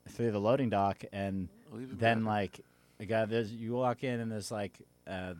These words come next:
Speaker 1: the security, and then you, the elevators, and then right at the elevators, 'cause everybody uses the elevators, they're, like, always shuffling a bunch of stuff around, and
Speaker 2: Yeah.
Speaker 1: there's always somebody there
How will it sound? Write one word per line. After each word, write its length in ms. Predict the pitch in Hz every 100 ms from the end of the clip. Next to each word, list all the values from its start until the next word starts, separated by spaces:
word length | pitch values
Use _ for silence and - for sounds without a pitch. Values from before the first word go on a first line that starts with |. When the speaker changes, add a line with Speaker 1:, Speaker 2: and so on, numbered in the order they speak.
| 87
Speaker 1:
the 40 |
security, 560 | - - 160 143 139 127
and 100 | 110
then 160 | 107
you, 160 | 98 95 -
the 160 | 98
elevators, 720 | 104 117 95 92 82 80 - -
and 140 | 98
then 160 | 95 92
right 180 | 101 117
at 100 | 113
the 60 | 104
elevators, 720 | 110 113 104 101 98 95 - - -
'cause 140 | 95
everybody 340 | 107 104 101 92
uses 220 | 92 85
the 100 | 87
elevators, 560 | 95 95 90 85 82 -
they're, 100 | 90
like, 220 | 90 85 104
always 240 | 95 92
shuffling 420 | - 95 - 104
a 60 | 104
bunch 160 | 101
of 80 | 101
stuff 220 | - 104
around, 420 | 113 113 120 127 123 - - - -
and 200 | 92 95
Speaker 2:
Yeah. 220 | 139 127
Speaker 1:
there's 140 | 120 123
always 360 | 113 131 131
somebody 360 | - 131 123 120
there 560 | 117 120 113 107 110